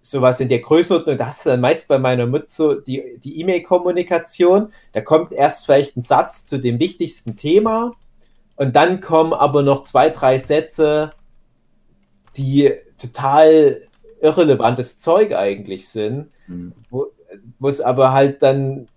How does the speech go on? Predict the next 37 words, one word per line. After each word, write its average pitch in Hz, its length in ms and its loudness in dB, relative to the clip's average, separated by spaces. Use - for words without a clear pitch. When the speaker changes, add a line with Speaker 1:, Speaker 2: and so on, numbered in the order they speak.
Speaker 1:
auch - 300 -4
viel 165 360 2
um 127 100 4
sowas 127 380 2
geht, 139 320 -2
wie 127 220 -4
du 123 100 -8
müsstest 127 500 -6
mal 120 100 0
das 123 180 -6
und 123 100 -4
das 117 180 -2
reparieren. 104 680 -4
Also 104 260 -8
so, - 180 -6
so 113 200 -6
Lieblings-E-Mails 135 1400 0
sind 135 140 0
dann 131 160 2
sowas 123 360 2
wie, 117 260 0
äh, 113 340 -2
Person 139 360 2
X 139 260 -6
Y 165 500 4
ist 160 260 -4
gestorben, 240 800 2
ähm, 156 680 0
<laughs> - 140 -20
bei 143 200 2
mir 202 340 2
ist 196 200 -2
auch 180 140 0
schon 165 200 -8
wieder 185 220 -2
das 143 220 -4
Katzennetz - 1040 -4